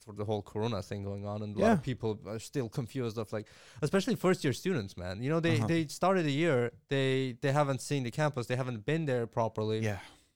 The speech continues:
Speaker 1: They have just changed from university, from, uh, high school to university,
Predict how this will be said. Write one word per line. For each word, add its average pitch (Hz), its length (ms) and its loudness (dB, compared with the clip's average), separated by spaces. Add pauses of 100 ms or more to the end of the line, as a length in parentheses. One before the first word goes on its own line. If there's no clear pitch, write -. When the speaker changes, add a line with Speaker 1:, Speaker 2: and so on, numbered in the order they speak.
(320)
Speaker 1:
They 143 180 0
have 131 280 -2
just - 320 -2
changed 151 240 -4
from 135 240 -4
university, 127 480 -4
from, 117 220 -2 (120)
uh, 117 280 4
high 127 140 4
school 117 200 -8
to 107 100 -8
university, 110 540 -4